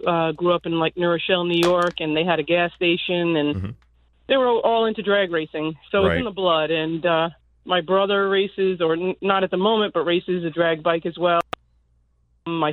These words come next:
Speaker 1: stepsister does. So it's been in the family. I, uh, didn't have the opportunity when I was younger, and I lived in New York. Uh, it just wasn't the right time.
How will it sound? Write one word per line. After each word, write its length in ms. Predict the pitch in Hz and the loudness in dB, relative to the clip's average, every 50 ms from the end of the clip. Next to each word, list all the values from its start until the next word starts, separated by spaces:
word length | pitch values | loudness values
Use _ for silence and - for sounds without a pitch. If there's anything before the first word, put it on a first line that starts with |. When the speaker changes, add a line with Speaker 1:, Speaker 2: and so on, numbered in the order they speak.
| - | -2
Speaker 1:
stepsister 500 | - - 190 185 - - 185 175 - 185 | -2 -2 -2 -2 -2 -4 -6 -4 -4 -4
does. 480 | 170 160 170 170 170 165 170 165 160 160 - _ _ _ _ _ _ _ _ _ _ | -2 0 0 2 2 2 0 0 -2 -6 -10 _ _ _ _ _ _ _ _ _ _
So 140 | - 226 214 | 0 0 2
it's 140 | 202 202 - - - - - - _ _ - 175 | 0 0 -4 -10 -20 -20 -20 -20 _ _ -8 -4
been 200 | 165 208 214 196 | -2 0 0 0
in 80 | 185 | 0
the 60 | 180 | 0
family. 440 | 180 - 180 170 160 160 151 143 147 151 | 0 0 0 0 0 -2 -2 -2 -2 -2
I, 420 | 143 - 165 165 165 165 165 165 | 0 0 0 0 0 0 0 0
uh, 360 | 170 165 165 160 160 156 160 - - - - | 0 0 0 0 -2 -4 -6 -8 -12 -18 -16
didn't 460 | - 113 151 185 175 269 285 277 269 | -12 -12 -10 -4 -2 0 0 0 0
have 120 | 285 262 262 | 0 0 0
the 100 | 254 254 | 0 -2
opportunity 560 | 247 240 - - 254 254 254 254 262 254 254 | -2 -2 -4 -4 -4 -2 0 0 0 0 0
when 160 | 247 240 233 | 0 0 0
I 140 | 233 233 233 | 0 0 0
was 340 | 233 233 233 226 220 214 202 - _ _ _ | 0 0 0 -2 -4 -6 -8 -12 _ _ _
younger, 580 | - 185 208 220 226 226 226 226 226 226 233 226 _ _ _ _ _ _ _ _ _ _ _ _ _ _ | -4 -2 -2 0 0 0 0 0 0 0 -2 -4 _ _ _ _ _ _ _ _ _ _ _ _ _ _
and 140 | - 185 190 | -8 -6 -4
I 60 | 185 | -2
lived 200 | 180 202 208 185 | -2 -2 -2 -2
in 100 | 214 208 208 | -4 -4 -2
New 80 | 202 208 | -2 -2
York. 340 | 208 208 214 214 214 226 - - - - _ - - | 0 0 0 0 -2 -4 -8 -14 -20 -20 _ -12 -8
Uh, 120 | - 180 175 175 | -6 -4 -4 -4
it 40 | 170 | -4
just 180 | 196 185 - | -6 -8 -4
wasn't 320 | 180 180 196 202 196 185 175 | -2 -2 -2 -2 -2 -2 -2
the 80 | 180 | 0
right 240 | 175 180 180 170 - - | 0 0 0 -2 -2 -2
time. 440 | 220 220 220 220 226 226 226 220 | -2 0 0 0 -2 -2 -4 -6